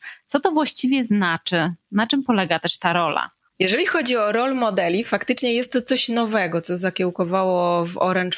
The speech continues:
Speaker 2: Polska po ostatnich rozmowach rozwojowych. Menadżerowie wyższego szczebla wybrali około dziesięciu procent, y,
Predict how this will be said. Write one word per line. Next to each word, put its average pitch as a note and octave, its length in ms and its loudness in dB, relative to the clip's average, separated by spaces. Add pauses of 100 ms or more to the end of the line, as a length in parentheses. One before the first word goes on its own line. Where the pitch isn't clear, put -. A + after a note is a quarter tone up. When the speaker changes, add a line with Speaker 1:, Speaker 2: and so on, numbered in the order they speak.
Speaker 2:
Polska F#3 680 0 (380)
po F3+ 120 2
ostatnich G3 400 0
rozmowach G3 520 0
rozwojowych. F3+ 960 0 (360)
Menadżerowie A3 560 2
wyższego G#3+ 520 0
szczebla G#3 680 0
wybrali G3 640 0
około F#3+ 320 0
dziesięciu G3+ 520 -2
procent, F3+ 1000 0
y, F3 400 2